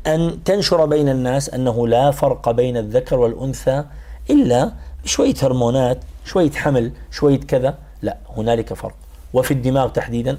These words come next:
هنالك فروق، فروق في الحجم، فروق في ما يعرف بالمادة البيضاء، ال-، ال-، الوايت ماتر، والمادة الرمادية، الجراي ماتر،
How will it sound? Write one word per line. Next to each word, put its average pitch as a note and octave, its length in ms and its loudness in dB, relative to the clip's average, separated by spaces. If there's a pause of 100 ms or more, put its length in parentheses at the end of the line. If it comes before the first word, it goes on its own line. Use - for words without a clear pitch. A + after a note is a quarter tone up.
(100)
هنالك G#2+ 380 -4
فروق، A#2 560 -4 (560)
فروق B2 420 0
في - 100 -4
الحجم، G#2+ 400 -2 (560)
فروق B2 440 0
في B2+ 460 -2
ما A#2 140 2
يعرف A#2 320 2
بالمادة A#2 720 0
البيضاء، A2+ 640 0
ال-، F#2+ 280 -8
ال-، G2+ 380 -4
الوايت G#2+ 420 0
ماتر، F#2+ 360 -6
والمادة G#2+ 600 0
الرمادية، A#2 720 0 (120)
الجراي A#2 300 0
ماتر، G#2+ 280 -6